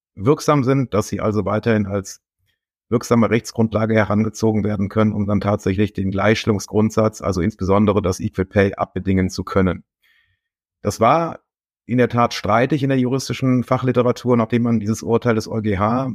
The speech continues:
ähm, analysiert hatte und, äh, der E U G H,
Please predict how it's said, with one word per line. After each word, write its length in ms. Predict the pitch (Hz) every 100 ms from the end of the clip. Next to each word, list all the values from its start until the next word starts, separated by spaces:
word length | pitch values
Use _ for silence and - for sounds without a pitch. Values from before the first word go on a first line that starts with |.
| -
ähm, 320 | 113 120 120 117
analysiert 580 | 120 117 113 104 120 -
hatte 420 | 113 - 117 113 _ _ _ _ _ _
und, 400 | 104 110 110 -
äh, 320 | 73 73 62
der 220 | 50 - 98
E 80 |
U 20 | 110
G 160 | 107
H, 400 | 95 113 120 113